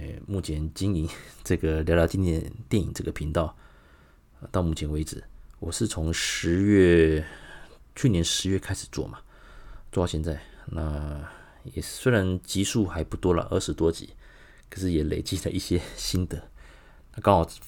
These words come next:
看到这本书，还觉得还不错，就录了这一集，跟各位聊聊我在经营这个频道的一些，一些目前来讲的一些心得啦。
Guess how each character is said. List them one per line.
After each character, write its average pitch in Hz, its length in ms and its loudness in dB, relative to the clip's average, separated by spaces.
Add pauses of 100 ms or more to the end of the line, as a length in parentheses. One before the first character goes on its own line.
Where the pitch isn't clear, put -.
(220)
看 101 100 0
到 87 80 4
这 98 100 2
本 - 140 -6
书， 87 220 -2
还 80 100 -4
觉 82 100 -2
得 85 60 -4
还 85 60 -4
不 - 80 -4
错， - 200 0 (920)
就 80 200 2
录 82 200 2
了 76 40 4
这 85 120 0
一 80 80 4
集， - 280 -8
跟 78 160 -4
各 78 140 -4
位 73 80 -4
聊 76 120 -4
聊 80 220 -10 (640)
我 - 220 -8
在 82 140 -2
经 85 200 -4
营 73 80 -2
这 - 80 -10
个 - 80 -4
频 - 160 -12
道 73 120 -4
的 - 100 -10
一 - 40 -8
些， 78 440 0 (400)
一 - 40 -12
些 80 200 -6
目 85 140 -2
前 76 180 -10
来 76 120 -6
讲 71 200 -12
的 76 60 -10
一 85 40 -6
些 82 140 -6
心 85 260 -2
得 - 140 -10
啦。 - 220 -14